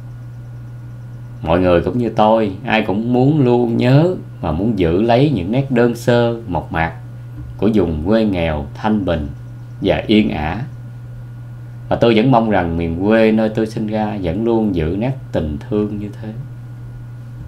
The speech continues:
Đó là cái mà tôi gọi là khi tôi về quê, tôi muốn có hai chữ bình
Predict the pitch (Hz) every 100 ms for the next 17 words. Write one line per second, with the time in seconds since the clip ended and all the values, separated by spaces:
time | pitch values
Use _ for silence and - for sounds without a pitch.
0 | - - - - - - - - - -
1 | - - - - - - - - - -
2 | 110 107 78 95 104 123 90 98 87 82
3 | 87 78 73 76 - 101 95 92 85 76
4 | 87 95 92 90 95 101 131 147 - -
5 | - - - 110 101 87 - 85 98 82
6 | 71